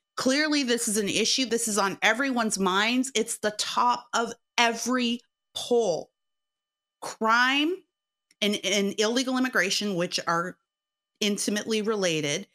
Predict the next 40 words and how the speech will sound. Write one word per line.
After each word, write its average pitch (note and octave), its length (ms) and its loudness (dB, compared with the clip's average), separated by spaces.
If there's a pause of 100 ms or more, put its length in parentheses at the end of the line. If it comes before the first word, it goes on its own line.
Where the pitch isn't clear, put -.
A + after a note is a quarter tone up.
(180)
And G3 180 2
then, G#3 120 2
of G3+ 100 -4
course, C4+ 380 0
the A#3 160 0
economy B3+ 720 -2 (380)
is F#3 180 0
at F#3+ 140 0
the F#3 80 -2
top. - 320 -2 (400)
Biden's C4+ 380 4
in C#4+ 100 2
trouble. C4 300 0
We G#3+ 100 -2
talked G#3 300 -2
about A#3 180 0
that G#3 160 2
at G#3 60 -8
the A3 60 -2
beginning G3+ 340 -2
of F#3+ 80 -2
the F#3 80 0
show. F#3+ 400 0
Even A#3+ 260 0
his A3+ 180 -2
media G#3+ 400 0
allies F3+ 440 2
really G3+ 220 -2
can't F#3 360 -2
keep G3 320 -4 (400)
a G3 80 2
lid F#3 420 0
on F3 420 0
how F#3 440 0 (260)
insane F3+ 760 0
his E3+ 180 -2
administration D#3+ 800 -2
is D#3+ 280 -2
and D#3+ 160 -2
how D3+ 360 0